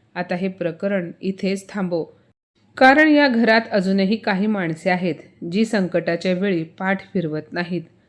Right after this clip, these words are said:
"आई जे काही बोलते ते विचारपूर्वक बोलते. मला सांग, देवाने काय फक्त तुलाच शहाणपण दिले का?" माधुरीचा आवाज ठाम होता. "प्रिया माझीही बहीण आहे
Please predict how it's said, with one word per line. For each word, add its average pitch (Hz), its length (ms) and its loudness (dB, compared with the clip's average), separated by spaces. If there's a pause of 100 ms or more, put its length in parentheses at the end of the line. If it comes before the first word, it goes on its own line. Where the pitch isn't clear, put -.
(220)
"आई 170 240 0
जे 170 180 -2
काही 170 300 -4
बोलते 170 640 -4
ते 196 80 0
विचारपूर्वक 196 800 -2
बोलते. 165 580 -6 (320)
मला 233 220 2
सांग, 240 320 0
देवाने 190 480 -2
काय 202 220 -4 (100)
फक्त 208 240 -6 (120)
तुलाच 190 340 -4
शहाणपण 202 500 -2
दिले 180 260 -2
का?" 190 200 -4 (560)
माधुरीचा 214 540 0
आवाज 180 380 -4 (100)
ठाम 180 200 -2
होता. 165 280 -6 (640)
"प्रिया 196 340 2
माझीही 185 500 -2
बहीण 175 360 -4
आहे 170 240 -6